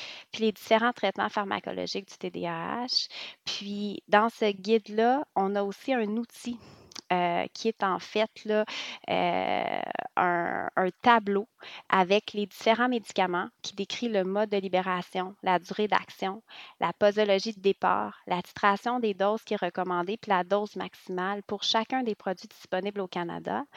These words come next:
Je vous ai mis le lien pour, euh, accéder à ce tableau-là. Puis ce tableau-là est aussi disponible dans Vigilance Santé.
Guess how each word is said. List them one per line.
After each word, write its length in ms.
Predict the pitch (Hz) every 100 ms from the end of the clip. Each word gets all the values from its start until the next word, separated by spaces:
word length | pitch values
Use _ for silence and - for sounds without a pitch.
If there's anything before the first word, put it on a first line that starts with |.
| - - - -
Je 140 | - 202
vous 200 | 202 220
ai 80 |
mis 380 | 220 226 262 285
le 160 | 214 190
lien 300 | 190 208 277 -
pour, 240 | - 208
euh, 180 | 190 180 - -
accéder 420 | 196 - 190 220
à 100 | 233
ce 100 | -
tableau-là. 560 | 185 196 190 196 208 311 -
Puis 100 | -
ce 60 |
tableau-là 420 | 196 190 190 233 349
est 160 | -
aussi 220 | 202 - 220
disponible 520 | - - 190 233 240
dans 160 | 202
Vigilance 420 | 180 190 185 190 196
Santé. 360 | 180 175 -